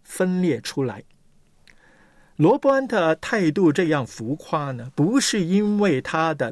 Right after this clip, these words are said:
偏听，事实上他已经听了不同的立场、不同的意见，只是他随自己心思意念做个人的抉择。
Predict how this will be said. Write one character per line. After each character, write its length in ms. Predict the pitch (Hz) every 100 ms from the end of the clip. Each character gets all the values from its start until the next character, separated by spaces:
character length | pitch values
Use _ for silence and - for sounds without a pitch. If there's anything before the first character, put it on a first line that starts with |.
| -
偏 440 | - 160 147 147 139
听， 340 | - 135 135 _ _ _ _ -
事 200 | - 247
实 180 | - 170
上 180 | 185 147
他 160 | 196
已 140 | 170 127
经 180 | 180
听 200 | 185 196
了 100 | 185
不 160 | 127 180
同 320 | - 120 131
的 140 | 143 135
立 260 | 190 143
场、 240 | - 107 117 _ _ _
不 100 | -
同 180 | 180 123
的 80 | 160
意 200 | 185 156
见， 240 | 107 147 127 - - - - -
只 220 | 160 147
是 260 | - 208 156
他 440 | - 202 208 202 _ _ -
随 460 | - - 127 156
自 180 | 180 190
己 160 | 131 110
心 280 | - 180
思 200 | 175 185 180
意 140 | 190
念 260 | 147 139 123 _ _ _ _
做 300 | - 196 110 -
个 180 | 202 131
人 220 | 113 120
的 160 | 123 -
抉 280 | - 120 143
择。 320 | - 107 117